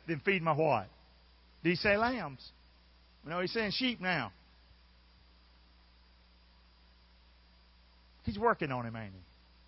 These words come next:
Is he punching Peter in the face? Is he kicking him? Is he banishing him off to purgatory, which doesn't exist? Not doing any of that, is he?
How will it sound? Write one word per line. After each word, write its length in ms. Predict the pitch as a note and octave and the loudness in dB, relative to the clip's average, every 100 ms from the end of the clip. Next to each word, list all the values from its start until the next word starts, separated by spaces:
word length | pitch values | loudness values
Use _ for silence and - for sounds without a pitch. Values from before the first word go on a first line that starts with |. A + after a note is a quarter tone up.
| - - - - - - - - - - - - - - - | -20 -20 -20 -20 -20 -20 -20 -20 -20 -20 -20 -18 -20 -10 -6
Is 140 | D#3 | -4
he 100 | E3 | -2
punching 460 | - A#3 - G#3+ F#3+ | 2 2 2 -4 -2
Peter 320 | G#3 F#3 F3 | -2 0 -2
in 80 | D3+ | -4
the 60 | |
face? 520 | C#3 D3 G#2 - - - - _ _ _ - - | -4 -4 -4 -8 -12 -14 -20 _ _ _ -20 -2
Is 180 | F3+ C#3 | -2 0
he 100 | D#3 | 0
kicking 440 | - - - D3 | 6 6 6 -4
him? 200 | A2+ G#2+ E2 E2 - - - - | -6 -10 -12 -18 -20 -20 -18 -4
Is 140 | E3 | -4
he 120 | D#3 | -2
banishing 520 | C#3+ F3+ F#3 F#3+ - F3 | 2 4 4 2 -2 -6
him 140 | F3 | 0
off 180 | E3+ E3 - | 0 0 -4
to 100 | D#3+ - | -12 -12
purgatory, 680 | - F#3 C#3+ C3 - A#2 A2 | -8 -6 -4 -4 -2 0 -2
which 220 | A#2 - | -4 -6
doesn't 300 | A#2+ G2 G2 | -8 -8 -10
exist? 500 | G2 - G2+ - - - - _ _ - - - - - - - _ _ - - - | -12 -12 -10 -10 -12 -20 -20 _ _ -20 -20 -20 -20 -20 -20 -20 _ _ -20 -20 -10
Not 180 | A3+ B3 | -4 0
doing 180 | A#3+ A#3+ | 2 4
any 200 | B3 B3+ | 4 4
of 60 | F#3 | 4
that, 200 | D#3 C#3+ | 4 4
is 220 | C#3 - | 0 -2
he? 160 | A2 | -10